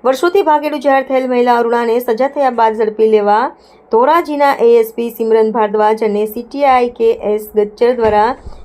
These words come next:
ટીમ બનાવવામાં આવેલ ડિસ્ટાફના પી કે શાળામળા અને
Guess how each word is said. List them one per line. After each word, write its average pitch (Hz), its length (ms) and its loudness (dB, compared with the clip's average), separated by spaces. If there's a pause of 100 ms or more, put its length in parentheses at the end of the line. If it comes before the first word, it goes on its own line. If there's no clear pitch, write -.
(160)
ટીમ 311 240 -4
બનાવવામાં 233 600 0
આવેલ 214 420 2
ડિસ્ટાફના 214 500 -4
પી 208 140 -6
કે 233 320 0
શાળામળા 214 580 0 (140)
અને 214 340 -2